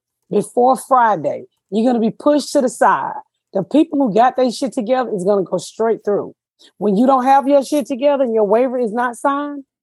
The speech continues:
or your plus one show up and you didn't tell me, that's gonna hold you up at the door. So I urge you to please,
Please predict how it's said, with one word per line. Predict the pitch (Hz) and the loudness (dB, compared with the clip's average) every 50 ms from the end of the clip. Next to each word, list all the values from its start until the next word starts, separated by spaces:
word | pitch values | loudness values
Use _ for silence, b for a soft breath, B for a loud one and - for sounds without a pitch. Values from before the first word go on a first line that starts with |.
| B B B B _ | B B B B _
or | 202 220 226 | 0 2 2
your | 220 233 220 | 2 0 -2
plus | - - - 262 262 254 233 - | -2 0 0 2 2 2 0 -2
one | 220 214 247 269 269 | 0 0 0 0 0
show | 233 - 294 294 294 | -2 0 4 4 4
up | 285 285 262 | 4 2 0
and | 226 208 | -4 -2
you | 226 247 | -2 0
didn't | 254 247 226 - | 0 -2 -2 -4
tell | - 254 254 262 269 | -2 0 0 2 2
me, | 269 269 240 | 0 0 0
that's | 226 226 220 - | 0 -2 -2 -2
gonna | - 240 226 196 | -6 -6 -6 -6
hold | 175 190 226 233 240 233 | -2 0 0 0 0 -2
you | 214 220 208 185 | -4 -6 -2 0
up | 220 226 220 - | 0 0 0 0
at | 208 185 - | -2 -2 -2
the | 165 | -6
door. | 151 143 135 190 190 156 - 120 127 - _ _ _ _ _ _ _ _ _ | -8 -6 -4 -4 -4 -4 -6 -8 -14 -16 _ _ _ _ _ _ _ _ _
So | - - 220 | -4 0 2
I | 220 220 208 - - | 2 2 0 -2 -2
urge | - 240 277 277 285 285 277 262 196 170 | -2 2 2 4 4 4 4 2 0 -4
you | 196 202 180 160 - - | -6 -8 -8 -8 -8 -8
to | 202 170 - - - | -8 -8 -8 -12 -6
please, | - 220 240 269 269 247 208 160 139 117 98 | -2 0 2 2 2 2 0 -2 -4 -6 -10